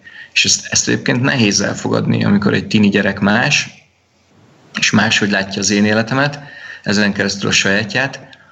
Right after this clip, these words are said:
Ö, ez egy, ez egy elég jelentős kihívás, de, de igen, ezért is szeretnék velük,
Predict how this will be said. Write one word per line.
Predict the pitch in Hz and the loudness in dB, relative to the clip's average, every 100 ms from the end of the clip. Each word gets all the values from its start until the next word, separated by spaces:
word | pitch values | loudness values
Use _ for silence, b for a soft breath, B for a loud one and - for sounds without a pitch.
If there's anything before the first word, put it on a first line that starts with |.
| B B _ - | B B _ -2
Ö, | 104 101 101 101 | 2 2 2 0
ez | 104 | 0
egy, | 107 - | 0 -2
ez | 98 | -2
egy | 98 | 0
elég | 104 98 | 0 2
jelentős | 101 98 98 98 - | 2 2 2 0 0
kihívás, | 95 98 92 92 - - | 2 4 4 2 0 -2
de, | 104 98 98 98 101 | -2 0 0 -2 -2
de | 101 104 | 0 0
igen, | 101 98 | 0 2
ezért | 104 104 98 | 2 0 0
is | 98 - - | 0 0 0
szeretnék | - 98 98 101 98 | -2 0 0 0 0
velük, | 101 98 98 | 0 -2 -4